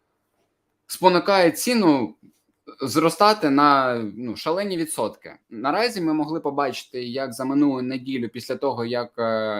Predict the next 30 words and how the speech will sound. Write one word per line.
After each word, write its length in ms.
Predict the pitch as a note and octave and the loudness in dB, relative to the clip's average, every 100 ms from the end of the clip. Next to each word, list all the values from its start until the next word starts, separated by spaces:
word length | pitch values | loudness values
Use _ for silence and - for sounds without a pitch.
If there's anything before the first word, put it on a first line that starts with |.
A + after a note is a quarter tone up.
| - | -6
Ripple 340 | A#2+ C3 A#2+ A2+ | -6 -4 -2 -2
виграв 400 | B2 A#2 A#2 A2+ | -2 -4 -6 -6
суд 320 | - A2 G#2+ - | -6 -6 -6 -4
та 320 | A2 G#2+ - _ _ - | -2 -2 -4 _ _ 0
комісія 360 | C3+ C#3+ C3+ | 2 4 2
цінних 340 | A#2+ C3+ B2+ - | -2 -2 -4 -2
паперів 380 | B2+ C3 B2 | -2 0 -2
не 120 | B2+ B2+ | -4 -4
признала, 720 | B2 A#2+ B2+ A#2+ A2 G#2 - _ | -4 -2 -2 0 0 -2 -6 _
е, 120 | G#2+ | -10
компанію 540 | G#2+ B2+ B2 A#2+ A#2+ A#2+ | -8 -6 -2 -2 -2 -4
Ripple 680 | B2 - A2+ G#2+ G#2 G2 - _ _ _ _ _ _ _ _ _ _ _ _ _ _ _ _ _ _ _ _ | -6 -2 0 2 -2 -6 -12 _ _ _ _ _ _ _ _ _ _ _ _ _ _ _ _ _ _ _ _
за 200 | A2+ C3+ | 2 4
продаж 500 | - C#3+ C#3 A2+ A2+ | 6 6 6 6 -2
цінних 280 | - C#3 B2 | -2 -2 -2
паперів, 380 | C#3 G3 A3 C3 - | -2 0 0 -2 -8
тому 220 | - C3+ C#3 | -4 0 0
що 160 | - | -2
їх 240 | B2+ C3 - | -2 -2 0
коїни 340 | D3+ B2+ A#2+ | 0 2 0
не 400 | B2 C#3 B2+ A2 | 0 0 -2 -4
є 500 | G2 A2 C3 G#2+ - _ _ _ | -4 -4 -2 -2 -4 _ _ _
цінними 420 | - C3+ A2+ A2 | -6 -2 0 -2
паперами, 500 | G#2+ A#2+ B2+ G#2+ G2+ | -2 -2 0 0 -2
це 160 | G2+ A#2+ | -6 -8
не 120 | A#2+ | -4
акції, 460 | A#2+ A2+ - - F2 | -4 -6 -8 -12 -12
це 360 | - G#2 G2+ | -12 -8 -8
криптовалютні 680 | G2 A2 - A#2 A#2+ A2+ A2+ | -8 -8 -6 -4 -4 -4 -6
коїни. 400 | A2 A#2 G2+ F#2 | -4 -4 -4 -8